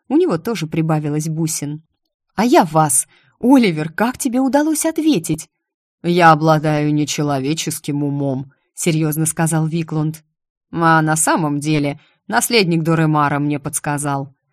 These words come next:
Я расхохоталась. Оливер повесил мне на шею ожерелье с ключом. «Купальня была открыта, как ты и просил». «Да, благодарю. Видел, что там устроили. До завтрака мне нужно составить команду уборщиков».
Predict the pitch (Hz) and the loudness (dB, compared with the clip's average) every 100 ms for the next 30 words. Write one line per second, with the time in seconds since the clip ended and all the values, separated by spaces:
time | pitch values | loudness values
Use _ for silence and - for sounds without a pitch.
0 | _ _ - 180 403 440 214 - 202 - | _ _ -6 -2 0 0 -4 -6 -8 -6
1 | 226 - 196 151 143 - - _ _ 269 | -6 -2 -2 -2 -4 -8 -12 _ _ 4
2 | 302 214 180 180 180 240 196 180 170 180 | 4 4 -2 -2 -2 -2 -2 -2 -2 -2
3 | 180 190 175 160 160 165 165 160 156 - | -4 -2 0 0 0 0 0 0 -2 -4
4 | 165 160 160 151 151 - _ _ _ _ | -6 -6 -6 -4 -6 -10 _ _ _ _
5 | _ 160 190 180 170 156 165 160 156 - | _ 0 4 4 2 0 2 2 0 -2
6 | 175 156 123 139 - 151 143 151 151 - | -4 -4 -6 -8 -6 -8 -4 -4 -4 -6
7 | 139 127 - _ _ _ _ - 160 233 | -8 -8 -12 _ _ _ _ -6 0 0
8 | 180 143 170 190 190 214 208 151 - _ | -2 -2 0 0 -2 -2 -2 -4 -12 _
9 | - 220 226 185 175 - 175 170 170 - | -2 0 2 0 -2 -4 -4 -2 -2 -4
10 | 175 170 156 151 151 - _ _ 160 170 | -2 0 0 -2 -4 -8 _ _ -2 0
11 | 190 - 160 165 170 170 180 175 160 165 | 0 -2 -4 -2 0 0 -2 -6 -6 -6
12 | - 196 - 160 165 165 160 180 175 156 | -4 -4 -4 -4 -2 -2 -2 -4 -4 -4
13 | 147 - - 135 - | -4 -10 -10 -12 -12